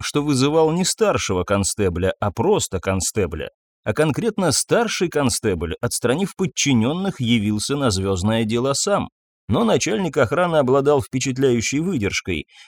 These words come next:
Он не шелохнулся и никак не отреагировал на долгую и обильно пересыпанную лишними словами и жестами речь полицейского.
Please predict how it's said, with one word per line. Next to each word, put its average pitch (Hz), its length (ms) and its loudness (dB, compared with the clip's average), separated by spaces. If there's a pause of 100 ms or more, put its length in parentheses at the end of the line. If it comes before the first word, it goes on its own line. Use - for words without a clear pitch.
Он 160 220 2
не 131 80 4
шелохнулся 175 880 2
и 139 140 -2
никак 139 360 2
не 139 140 2
отреагировал 139 760 2
на 123 180 4
долгую 147 680 2 (220)
и 85 80 -2
обильно 123 500 2
пересыпанную 123 800 2
лишними 123 400 0
словами 117 540 2
и 101 40 0
жестами 120 460 0
речь 107 260 0
полицейского. 123 800 -2